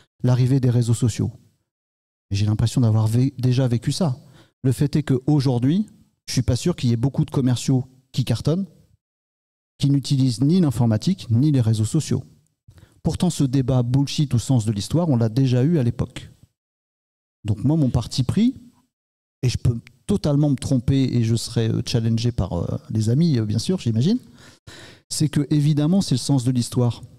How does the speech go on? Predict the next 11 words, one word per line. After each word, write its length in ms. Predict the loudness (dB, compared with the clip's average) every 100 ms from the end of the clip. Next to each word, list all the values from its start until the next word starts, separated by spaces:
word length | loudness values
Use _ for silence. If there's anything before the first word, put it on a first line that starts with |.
| -8
Quand 200 | -2 0 0
on 60 |
regarde 400 | 0 0 0 0
l'état 340 | 0 0 0 0
de 120 | 2
l'art 280 | 2 0 -2
de 120 | 0
l'intelligence 540 | -2 -2 -2 0 -2
artificielle 480 | -4 -6 -6 -2 -2
générative 600 | 0 0 0 -2 -2 -2
aujourd'hui, 500 | 0 0 0 0